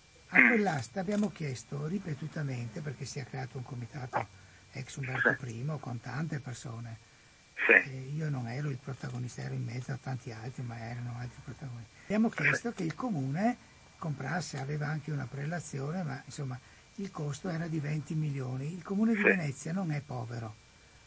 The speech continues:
Speaker 2: Mm.
Speaker 1: e gli arrivano soldi da tutte le parti, ma sul serio, con le leggi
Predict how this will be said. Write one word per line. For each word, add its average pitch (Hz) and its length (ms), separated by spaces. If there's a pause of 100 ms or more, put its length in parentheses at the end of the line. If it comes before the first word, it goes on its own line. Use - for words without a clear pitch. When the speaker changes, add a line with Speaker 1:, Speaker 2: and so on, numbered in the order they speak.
(160)
Speaker 2:
Mm. - 60
Speaker 1:
e 151 140
gli 175 100
arrivano 151 380
soldi 170 360
da 151 160
tutte 180 300
le 156 100
parti, 110 460
ma 123 240
sul - 180
serio, 135 500 (320)
con 151 140
le 139 80
leggi 135 220